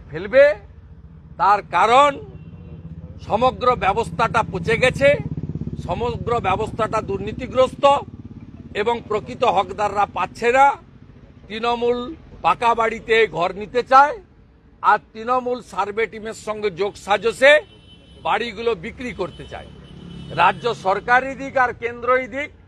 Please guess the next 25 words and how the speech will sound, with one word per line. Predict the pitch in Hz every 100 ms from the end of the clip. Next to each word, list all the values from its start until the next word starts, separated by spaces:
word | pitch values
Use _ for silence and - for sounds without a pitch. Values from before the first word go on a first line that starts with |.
| - _ - -
জনগণকে | 190 226 247 240 240 247 240
বলবো, | 202 220 226 277
এটা | 269 196 214
আপনার | 196 - 220 220
আমার | 214 220 -
ট্যাক্সের | 180 - 233 -
টাকায়। | 233 233 277 294 392 - - - - -
আর | 170 214
মমতা | 202 202 220 226 240
ব্যানার্জি | 226 226 226 240
ইতিমধ্যে | 233 190 285 294 277 262 196 240
সাত | - 196 208
লক্ষ | 220 208 196
টাকা, | - 196 240 277 311 - _ -
সাত | 165 -
লক্ষ | 220 220 -
কোটি | 202 202 202
টাকা | 196 208 208
ঋণ | 180 185
নিয়েছেন, | 214 226 247 269 285 427 - - - - - -
আবারও | 170 233 277 285 285
ঋণ | 262 262
নিবেন, | 262 240 233 294 269 233
ঋণ | 254
নিচ্ছেন। | 226 233 - - 302